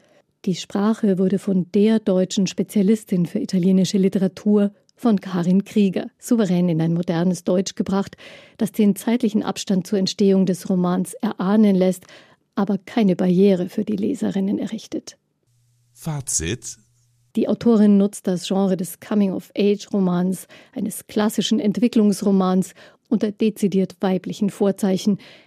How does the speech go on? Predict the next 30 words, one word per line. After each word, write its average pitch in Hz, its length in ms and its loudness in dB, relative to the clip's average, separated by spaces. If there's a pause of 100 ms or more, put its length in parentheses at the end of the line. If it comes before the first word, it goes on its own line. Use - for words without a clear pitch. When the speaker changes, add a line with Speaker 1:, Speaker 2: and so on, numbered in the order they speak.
(120)
Speaker 1:
in 247 80 2
dem 233 160 2
eine 208 160 4
junge 220 260 4
Frau 202 320 0
ihre 190 260 2
Rolle 190 240 2
als 175 220 -6
Frau, 208 400 0 (340)
als - 220 -2
liebende 233 480 4
und 185 240 0
politisches 202 560 -2
Subjekt 202 480 -4 (160)
entgegen 214 580 2
den 175 180 2
Rollenzuschreibungen 190 920 0
ihrer 202 260 -2
Zeit 180 320 -4
sucht. - 420 -8 (420)
Die - 100 -4
Autorin 208 480 0
verankert 190 400 -2
ihre 190 220 2
Geschichte 196 400 0
in 196 100 0
einer 190 280 0
Zeit, 208 280 0
in 208 100 0
der 185 180 -2